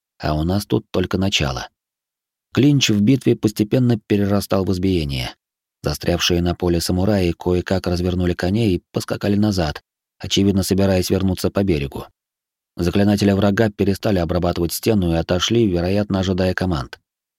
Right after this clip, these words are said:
А Сигару поднялись на ноги и что-то кричали, наблюдая за дракой.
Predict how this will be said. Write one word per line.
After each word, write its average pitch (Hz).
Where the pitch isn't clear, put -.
А 76
Сигару 120
поднялись 104
на 98
ноги 65
и -
что-то -
кричали, 98
наблюдая 87
за 90
дракой. 82